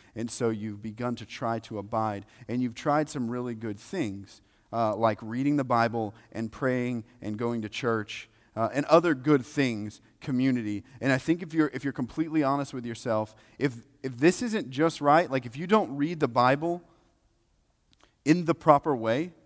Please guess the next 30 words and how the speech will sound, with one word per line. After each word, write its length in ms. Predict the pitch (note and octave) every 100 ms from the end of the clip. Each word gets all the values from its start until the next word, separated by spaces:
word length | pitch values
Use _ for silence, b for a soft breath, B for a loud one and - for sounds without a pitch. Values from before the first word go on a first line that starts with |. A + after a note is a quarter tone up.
| _ _ _ -
then, 300 | B2+ D#3 D3
and, 220 | C3 C3+
and 160 | C3+ D3
you 80 | C#3+
turn 220 | E3 E3
the 60 | C#3
Bible 340 | D3+ D3+ D3
into 260 | C3+ A#2+ C3
sort 240 | - C#3+
of 140 | C3
this, 240 | A#2+ B2 -
like, 260 | A#2+ A2 - b b -
I 160 | C#3
open 320 | D#3 F3+ G3+
the 80 | G3+
Bible 420 | D3+ C#3+ C#3+ C#3
and 180 | B2+ C#3+
I 80 | C3
read 440 | B2+ C#3+ D3+ C3
and 240 | B2 A#2+ A#2+
good 160 | D3
feelings 360 | - E3+ D#3+ C#3
wash 300 | C3 C3 B2+
over 300 | D3 D3 C3+
me, 260 | B2+ A#2+ A#2 b b
and 200 | C3+ C#3
then 120 | C3
the 80 | C3
skies 580 | - - F3 F3+ E3 C#3
open 520 | C3+ C#3 C#3 C#3+ C3